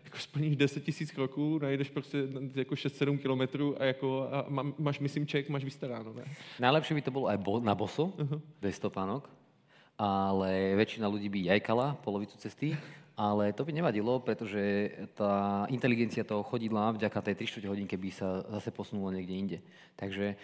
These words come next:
Speaker 2: väčšina ľudí zatiaľ ešte nevie, ako začať a majú naštudované strašne veľa vedomostí a nebodaj doma majú aj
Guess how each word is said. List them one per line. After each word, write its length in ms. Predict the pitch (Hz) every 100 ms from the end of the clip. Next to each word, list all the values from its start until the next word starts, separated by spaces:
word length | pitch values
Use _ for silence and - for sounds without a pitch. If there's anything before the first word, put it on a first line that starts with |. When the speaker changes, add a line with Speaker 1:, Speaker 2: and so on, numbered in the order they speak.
| -
Speaker 2:
väčšina 300 | - 104 113
ľudí 320 | 107 107 107 104
zatiaľ 340 | 110 113 110
ešte 180 | 104 117
nevie, 160 | 113 113
ako 400 | 107 - 98 92
začať 420 | 104 - 113 113 113
a 80 |
majú 240 | 98 95 101
naštudované 600 | 104 - 117 101 98 98
strašne 340 | - 107 104 110
veľa 200 | 101 95
vedomostí 560 | 113 131 127 - 131
a 80 | 113
nebodaj 320 | 101 104 104 101
doma 220 | 104 101
majú 320 | 95 98 98
aj 320 | 92 90 95